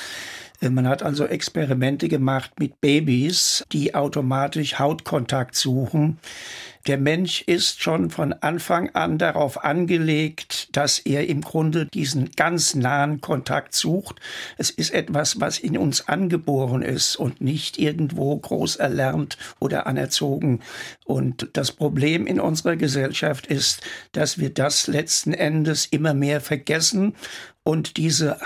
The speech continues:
hautnahen Kontakte auch immer mehr teilweise einschränken. Das sehen wir also auch,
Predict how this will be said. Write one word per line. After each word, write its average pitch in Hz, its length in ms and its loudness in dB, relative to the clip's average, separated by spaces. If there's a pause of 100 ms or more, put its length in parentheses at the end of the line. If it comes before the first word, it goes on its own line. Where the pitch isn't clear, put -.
(180)
hautnahen 156 680 2
Kontakte - 840 -2
auch 143 400 0 (260)
immer 165 260 2
mehr 143 380 2
teilweise 131 760 0
einschränken. 143 920 0 (600)
Das 135 220 2
sehen 143 320 2
wir 143 160 2
also 135 320 0
auch, 139 300 0